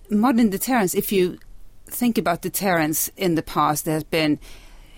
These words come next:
our adversary has so and so many soldiers, so we need so and so many soldiers, and they'll square off, and if we have enough soldiers,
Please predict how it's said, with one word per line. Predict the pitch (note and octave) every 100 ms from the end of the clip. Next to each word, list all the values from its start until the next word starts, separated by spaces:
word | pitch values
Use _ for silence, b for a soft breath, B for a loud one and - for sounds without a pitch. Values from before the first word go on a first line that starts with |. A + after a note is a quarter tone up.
| B -
our | F3 E3
adversary | D#3+ A#3+ A#3+ F#3+
has | E3 D#3+
so | - A#3
and | G#3 F3+
so | F#3
many | E3+ D#3
soldiers, | D3 E3 D#3 A#2+ -
so | -
we | E3+ F#3+
need | E3+ D3
so | E3+
and | D3
so | D3+
many | D3 C#3
soldiers, | - D#3+ D3
and | D#3
they'll | F3+ G#3+
square | - E3+ D3 C#3+
off, | B2+ C#3 -
and | E3 D#3+
if | D#3+ F#3+
we |
have | F3 G3
enough | F3 D#3
soldiers, | F3+ E3+ D#3 C#3 C#3+